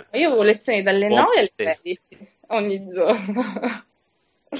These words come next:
Speaker 1: Non lo so a posteriori cosa, vabbè, comunque.
Speaker 2: Vabbè, l'hai fatto, insomma, poi, insomma, dici cosa, di cosa ti sei innamorato della Germania, però, per, per dedicarti poi così anche all'im-, all'apprendimento della lingua e decidi di tornarci.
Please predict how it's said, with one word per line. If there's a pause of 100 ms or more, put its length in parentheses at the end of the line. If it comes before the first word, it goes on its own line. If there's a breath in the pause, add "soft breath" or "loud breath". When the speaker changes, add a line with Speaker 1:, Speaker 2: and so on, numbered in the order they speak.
(320 loud breath)
Speaker 1:
Non
lo
so
a
posteriori
cosa,
vabbè,
comunque.
Speaker 2:
Vabbè,
l'hai
fatto,
insomma,
poi,
insomma,
dici
cosa,
di
cosa
ti
sei
innamorato
della
Germania,
però,
per,
per
dedicarti
poi
così
anche
all'im-,
all'apprendimento
della
lingua
e
decidi
di
tornarci.